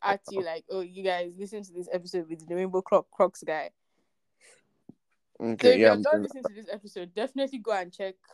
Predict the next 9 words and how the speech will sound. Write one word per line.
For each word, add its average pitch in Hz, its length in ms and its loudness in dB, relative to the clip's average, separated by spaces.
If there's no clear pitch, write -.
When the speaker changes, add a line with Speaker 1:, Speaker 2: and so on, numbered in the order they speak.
Speaker 2:
on 180 200 -8
Thread 196 320 -2
for 170 340 -6
the 180 80 -8
Rainbow 190 320 -4
Crocs 180 380 -8
guy. 170 340 -6
That's 190 240 -2
Tosin. 180 520 -12